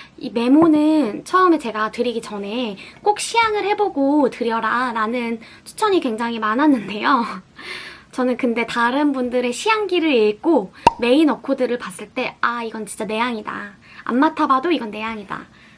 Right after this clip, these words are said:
라고 생각이 들면서 너무 빨리 드리고 싶은 거예요. 그래서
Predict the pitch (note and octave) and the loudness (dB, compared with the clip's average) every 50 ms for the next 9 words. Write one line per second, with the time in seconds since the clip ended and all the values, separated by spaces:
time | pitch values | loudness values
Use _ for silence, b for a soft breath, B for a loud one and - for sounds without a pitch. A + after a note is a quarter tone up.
0 | b b b - A3+ A#3 B3 E4 F4 F4+ D#4 D4 B3 A3+ A3 A3 B3 G#3 G3 A3 | b b b -8 -4 0 2 4 4 4 4 2 0 -2 -4 -4 -6 -6 -2 2
1 | A#3+ C#4+ E4+ G#4 G#4+ D4 - - - - G#4 B4 C5+ C5 A4 C4+ A#3 - - - | 4 6 6 6 4 2 0 0 0 0 0 2 2 0 0 0 -2 -4 -6 -4
2 | B3+ A#3+ A#3 A#3 - - - - - - G#3+ G#3 A3 C4 - D4 A3+ B B B | -2 -2 -2 -2 -4 -4 -2 0 0 0 0 0 0 0 0 0 -2 B B B
3 | B B B B B - A#3+ A#3+ A3+ - A3 G#3+ B3 E4 - | B B B B B -8 -6 -4 -2 0 0 0 0 0 -2